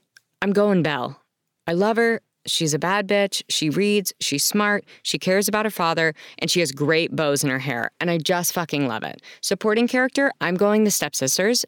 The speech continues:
from Cinderella. They are total see you next Tuesdays. However, they have great bows. They have great bustles. We love to see it. We love a neon dress. I'm in. I'm in. Sign me the fuck up. And who would I be if I could be any Pixar character?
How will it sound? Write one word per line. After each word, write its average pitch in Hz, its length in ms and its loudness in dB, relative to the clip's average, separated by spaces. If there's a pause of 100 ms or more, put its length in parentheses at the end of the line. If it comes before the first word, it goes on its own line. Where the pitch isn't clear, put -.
(120)
from 170 180 -2
Cinderella. 151 600 -2 (220)
They 170 100 0
are 170 80 0
total 190 340 0
see 202 200 0
you 180 60 2
next 151 280 -2
Tuesdays. 180 500 0 (160)
However, 196 1400 -2 (640)
they 180 80 2
have 165 120 0
great 170 220 0
bows. 147 400 -2 (100)
They 165 100 2
have 151 120 0
great 151 220 0
bustles. - 560 -4 (160)
We 165 100 2
love 151 220 0
to 147 100 -2
see 117 180 -2
it. - 160 -6
We 165 120 0
love 156 280 2
a 165 40 2
neon 135 380 0
dress. 98 360 -4 (320)
I'm 156 100 0
in. 101 220 -4 (120)
I'm 147 100 0
in. 123 200 -4 (120)
Sign 143 240 -2
me 135 80 0
the 131 40 -4
fuck 123 220 -6
up. - 100 -4 (480)
And 208 160 4 (120)
who 302 160 2
would 320 100 4
I 302 100 4
be 190 220 4
if 170 100 0
I 165 60 0
could 156 140 -2
be 147 160 0 (120)
any 170 280 0
Pixar - 480 -4
character? 135 600 -4